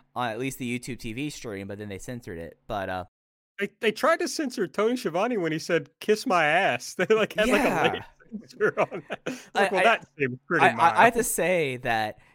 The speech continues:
Speaker 1: Turner, I, I'm glad that Turner's standards and practices still exist, and it's just weird about that kind of thing. But it's just something that, like,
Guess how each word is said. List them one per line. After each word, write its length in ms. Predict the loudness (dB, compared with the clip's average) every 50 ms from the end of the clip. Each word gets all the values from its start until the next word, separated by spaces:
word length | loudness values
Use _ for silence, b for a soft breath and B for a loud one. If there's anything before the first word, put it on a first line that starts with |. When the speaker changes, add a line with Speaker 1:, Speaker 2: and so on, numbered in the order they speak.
| b b -6
Speaker 1:
Turner, 380 | -2 -2 -2 -2 -2 -4 -6 -4
I, 140 | -4 -4 -2 -2
I'm 160 | -2 -4 -2
glad 300 | -2 0 0 2 2 0
that 160 | -2 -4 -6
Turner's 340 | -8 -8 -6 -6 -6 -8 -8
standards 360 | -8 -8 -6 -6 -6 -8 -8
and 100 | -10 -6
practices 540 | -2 -2 -2 -2 -4 -8 -12 -12 -10 -10 -8
still 200 | -6 -6 -6 -6
exist, 420 | -6 -8 -8 -6 -4 -4 -4 -6 -8
and 100 | -12 -12
it's 80 | -12
just 240 | -12 -12 -12 -12 -12
weird 720 | -14 -12 -12 -10 -8 -6 -6 -6 -6 -6 -8 -10 -12 -14 _ -12
about 440 | -12 -10 -6 -6 -6 -6 -6 -8 -8
that 200 | -8 -8 -8 -10
kind 140 | -12 -12 -10
of 40 |
thing. 140 | -10 -10 -6
But 120 | -4 -4 -2
it's 100 | -2 -2
just 120 | -4 -4
something 280 | -4 -4 -6 -6 -6 -2
that, 240 | -2 -2 -2 -2 -2
like, 400 | -4 -2 -2 -2 -6 -8 -18